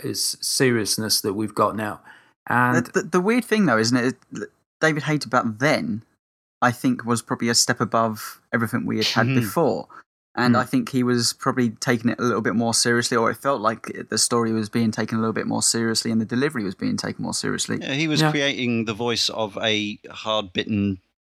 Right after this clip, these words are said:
Speaker 3: soldier, the, exactly what you'd have expected from
Speaker 2: Yeah.
Speaker 3: a, from an action hero video game
Speaker 1: Yeah.
Speaker 3: person at the, at that
Speaker 2: But,
Speaker 3: point,
Speaker 2: but
Speaker 3: yeah.
Speaker 2: to back you up, I think, yeah, but clearly the world has caught up since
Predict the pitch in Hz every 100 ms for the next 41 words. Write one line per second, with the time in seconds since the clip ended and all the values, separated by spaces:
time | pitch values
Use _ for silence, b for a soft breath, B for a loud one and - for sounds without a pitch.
0 | - - 107 104 110 104 101 - 113 -
1 | - - 147 175 - 147 139 135 135 117
2 | 113 - 127 - 104 - 92 95 95 -
3 | - 110 107 110 - 104 101 107 104 98
4 | 95 90 - 101 104 110 101 98 101 95
5 | 90 - - 127 92 - 95 92 - 98
6 | 87 156 - 95 95 - 156 95 139 180
7 | - 165 - 120 117 123 113 123 101 -
8 | - - _ _ _ _ - 143 120 120
9 | 120 120 113 120 110 - 117 - 117 -
10 | - 110 - -